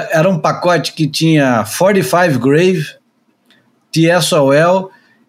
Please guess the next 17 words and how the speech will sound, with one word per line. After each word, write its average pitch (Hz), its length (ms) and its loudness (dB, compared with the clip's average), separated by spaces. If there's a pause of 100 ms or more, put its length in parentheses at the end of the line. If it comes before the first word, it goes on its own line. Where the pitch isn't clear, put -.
era 156 220 0
tudo 202 320 0
dessa, 190 280 0 (220)
dessa 175 300 -2
gravadora 160 1080 2 (580)
que 143 100 -4
era 139 520 0
R 151 280 0
G 135 160 0
E, 151 680 2
Enigma, 131 920 0 (640)
foi, 139 680 0 (1000)
o - 300 -10
que 185 80 -2
mais 185 260 0
que 151 160 -4
tinha? 156 540 -2